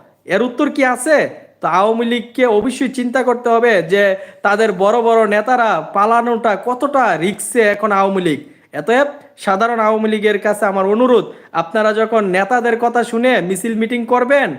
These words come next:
আপনাদের পরিবারের কথা চিন্তা করবেন, আপনাদের পরিবার, আপনাদের নিজের জীবনটার জন্য চিন্তা করবেন। ওই রাজনৈতিক দল, তারা বড় বড়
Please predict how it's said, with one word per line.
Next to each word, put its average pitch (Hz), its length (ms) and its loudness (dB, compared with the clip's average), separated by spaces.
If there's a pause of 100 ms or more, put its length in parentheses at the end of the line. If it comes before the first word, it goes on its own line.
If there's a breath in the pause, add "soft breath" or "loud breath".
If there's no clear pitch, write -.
(240 loud breath)
আপনাদের 208 440 0
পরিবারের 254 520 0
কথা 233 240 -2
চিন্তা 226 320 -4
করবেন, 208 340 0 (380 loud breath)
আপনাদের 208 380 0
পরিবার, 240 540 0
আপনাদের 226 400 -2
নিজের 220 420 0
জীবনটার 247 540 -2
জন্য 247 220 0
চিন্তা 269 340 -2
করবেন। 254 340 0 (420 loud breath)
ওই 214 140 4
রাজনৈতিক 233 560 -2
দল, 247 260 4
তারা 233 260 0 (420 loud breath)
বড় 214 220 0
বড় 240 160 2